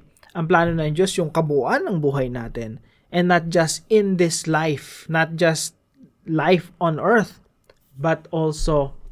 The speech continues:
eternal life. Yung plano ng Diyos, pang walang hanggan. Kaya po, nararapat lamang na pagtiwalaan natin yung plano ng Diyos sa ating buhay, sa buong nilikha, at sa istorya ng sangkatauhan.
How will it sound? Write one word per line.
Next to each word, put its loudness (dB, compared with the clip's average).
eternal -4
life. -12
Yung 2
plano 8
ng 0
Diyos, -2
pang -4
walang -2
hanggan. -8
Kaya 6
po, 6
nararapat 4
lamang 0
na -2
pagtiwalaan -2
natin -6
yung -8
plano -4
ng -8
Diyos -6
sa -2
ating 2
buhay, 0
sa -2
buong 0
nilikha, -4
at -8
sa -6
istorya 0
ng -4
sangkatauhan. -10